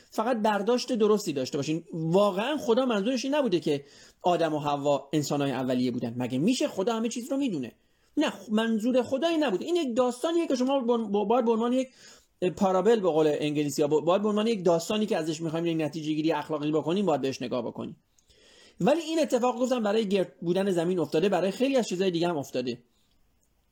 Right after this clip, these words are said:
که ر-، ر-، مذهب و روحانیت عقب نشینی کرده به خاطر اینکه مدارک انقدر زیاد است که دیگه نمی‌تونه اونو نفی بکنه. مثلاً فرض کنید در مورد طب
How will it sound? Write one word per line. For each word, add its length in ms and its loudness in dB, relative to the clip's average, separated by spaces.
که 240 -2
ر-، 140 -2
ر-، 420 -2
مذهب 520 -2
و 80 2
روحانیت 520 0
عقب 260 -4
نشینی 360 -2
کرده 420 0
به 120 4
خاطر 240 -2
اینکه 220 0
مدارک 480 0
انقدر 360 -2
زیاد 280 0
است 140 -2
که 80 -2
دیگه 180 -2
نمی‌تونه 280 -2
اونو 120 0
نفی 320 -4
بکنه. 380 -8
مثلاً 400 0
فرض 200 0
کنید 180 0
در 100 0
مورد 220 2
طب 440 0